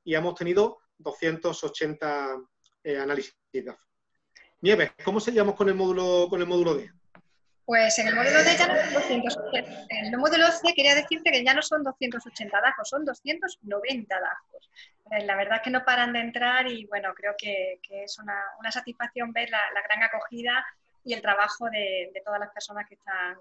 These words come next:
Speaker 2: que están aquí dentro de este módulo. Eh, también aquí tenemos una transparencia del encuentro digital. Fue un encuentro fantástico en que, eh, ponentes con muy elevado nivel, contamos con Ray Cazorla, que, bueno, pues nada más y nada menos que está nominado al Premio Nobel de la,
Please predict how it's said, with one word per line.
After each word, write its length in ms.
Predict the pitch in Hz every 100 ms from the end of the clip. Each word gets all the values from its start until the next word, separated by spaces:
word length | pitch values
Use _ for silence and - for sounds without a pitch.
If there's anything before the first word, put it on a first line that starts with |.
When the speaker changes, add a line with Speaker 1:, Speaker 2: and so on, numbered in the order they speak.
| _
Speaker 2:
que 80 | 190
están 220 | - 190
aquí 180 | 190 190
dentro 280 | 185 185 185
de 80 |
este 160 | 180 180
módulo. 180 | 170 - _ _ _ _ _ _ _
Eh, 600 | 226 208 202 196 190 185 -
también 280 | 190 247
aquí 200 | 294 294 285
tenemos 280 | 277 277 277
una 80 |
transparencia 760 | 269 254 - 254 269 _ 294 302 302 311 311 277
del 160 | 220 214
encuentro 340 | 214 233 285
digital. 480 | 247 208 196 196 302 - _ _ _ _
Fue 100 | -
un 80 | 226
encuentro 540 | 254 254 262 254 254 240
fantástico 580 | 226 220 277 285 269 269
en 80 | 254
que, 460 | 208 208 202 190
eh, 60 | 190 185
ponentes 360 | 180 196 262 277
con 220 | 208 202
muy 160 | 269 285
elevado 360 | 220 233 226
nivel, 400 | 208 226 277 277
contamos 380 | 226 190 180 180
con 180 | - 196
Ray 160 | 202 190
Cazorla, 720 | 190 - 285 285 240 240 254
que, 80 | -
bueno, 260 | - 208 214
pues 220 | 185 180
nada 180 | 190 196
más 180 | 202 214
y 20 |
nada 180 | 208 202
menos 280 | 208 233 269
que 80 | -
está 180 | - 208
nominado 420 | 214 220 208 226
al 100 | 247
Premio 240 | 214 233
Nobel 320 | 220 262 196
de 120 | 196 190
la, 220 | 190